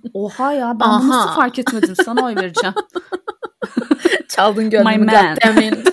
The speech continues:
Speaker 1: <laughs> Tamamen bütün bakış açımı değiştirip yani, ya ne yazık
Speaker 2: Şarkılar
Speaker 1: ama mesela
Speaker 2: peki,
Speaker 1: orada
Speaker 2: Pelin?
Speaker 1: yazdıkları şeyleri inanan insanlar var ama mesela şunu yapacağız, bunu yapacağız.
Speaker 2: Şarkılara
Speaker 1: Böyle
Speaker 2: peki ne
Speaker 1: falan.
Speaker 2: diyorsun?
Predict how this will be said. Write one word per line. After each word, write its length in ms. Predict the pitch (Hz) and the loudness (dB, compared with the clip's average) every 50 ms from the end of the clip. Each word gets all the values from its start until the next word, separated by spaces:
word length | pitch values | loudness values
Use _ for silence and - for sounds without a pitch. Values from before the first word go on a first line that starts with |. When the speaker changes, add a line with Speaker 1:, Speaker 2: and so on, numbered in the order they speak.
| - - | 0 -2
Speaker 1:
<laughs> 100 | - 302 302 - - 339 740 - - - - - 392 - 554 - 392 539 554 - 330 - 587 - 330 - - 605 - - _ 640 - | 2 2 2 4 4 0 -2 0 -2 -4 -2 0 0 0 0 0 0 0 0 0 -2 -4 -4 -6 -6 -10 -12 -14 -14 -12 _ -14 -12
Tamamen 560 | _ 226 226 247 285 302 302 262 240 233 233 | _ -4 -2 -2 -2 0 0 -2 -2 -2 -4
bütün 300 | 220 233 - 302 269 240 | -4 -6 -4 -4 -4 -2
bakış 220 | 220 240 240 - - | -2 -4 -4 -6 -8
açımı 300 | 233 233 - 190 196 196 | -10 -10 -10 -10 -8 -6
değiştirip 460 | 226 240 233 233 - - 208 208 214 | -4 -4 -4 -6 -8 -12 -14 -8 -6
yani, 220 | 220 226 247 262 262 - - - - _ _ _ _ _ _ _ | -4 -4 -4 -4 -8 -12 -18 -20 -20 _ _ _ _ _ _ _
ya 100 | 202 220 | -4 -2
ne 200 | 247 254 262 277 | 0 2 2 2
yazık 200 | 311 311 294 240 | 2 0 0 2
Speaker 2:
Şarkılar 260 | 254 226 240 - - - 339 | 2 2 2 2 2 2 4
Speaker 1:
ama 60 | 330 | 4
mesela 200 | 277 - - 320 | 4 4 2 0
Speaker 2:
peki, 120 | 233 226 | 0 0
Speaker 1:
orada 100 | 277 285 | -2 0
Speaker 2:
Pelin? 80 | 311 269 | 2 2
Speaker 1:
yazdıkları 460 | 247 226 - 262 269 285 302 277 269 | 4 4 4 4 2 2 0 0 -2
şeyleri 340 | 269 - 294 247 240 262 262 | -4 -2 -2 0 0 0 -2
inanan 340 | - 226 220 220 226 226 226 | -2 -2 -2 -2 -2 -2 -4
insanlar 480 | 220 214 - - 208 196 196 190 190 | -4 -6 -6 -8 -8 -6 -6 -6 -6
var 180 | 190 190 185 175 | -4 -4 -4 -4
ama 180 | 151 147 143 - | -4 -6 -8 -10
mesela 380 | - - 160 - 175 - 185 - _ | -12 -16 -16 -16 -16 -16 -18 -20 _
şunu 260 | - - - 180 170 | -20 -18 -14 -12 -12
yapacağız, 460 | 180 180 - 180 180 - - - - _ | -12 -12 -14 -16 -18 -16 -18 -18 -20 _
bunu 80 | - 240 | -20 -20
yapacağız. 320 | - _ - - - - | -20 _ -20 -16 -14 -8
Speaker 2:
Şarkılara 360 | - 233 214 220 277 - 254 254 | -4 -4 -4 -4 -4 -4 -4 -2
Speaker 1:
Böyle 140 | 262 294 294 | -2 -2 -4
Speaker 2:
peki 200 | 294 - - 240 | -6 -10 -8 -8
ne 40 | 233 | -8
Speaker 1:
falan. 100 | 226 214 | -8 -8
Speaker 2:
diyorsun? 400 | 214 220 220 220 - - - _ | -10 -12 -12 -12 -16 -20 -20 _